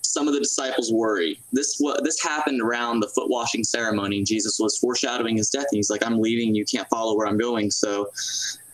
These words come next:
this whole situation was probably really confusing and scary to the disciples. And they probably wondered,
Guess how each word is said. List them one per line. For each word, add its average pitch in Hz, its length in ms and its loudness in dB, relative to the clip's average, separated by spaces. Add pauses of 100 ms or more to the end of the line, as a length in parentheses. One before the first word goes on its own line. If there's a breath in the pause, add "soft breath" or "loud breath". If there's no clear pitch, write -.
(140)
this - 120 2
whole 185 200 0
situation 147 640 0
was 113 100 0
probably 131 360 0
really 131 360 2
confusing 120 640 0
and 104 100 0
scary 101 800 0
to 107 160 0
the 101 80 2
disciples. 92 800 0 (400 loud breath)
And 131 160 0
they 135 160 -2
probably 139 320 0
wondered, 117 540 -2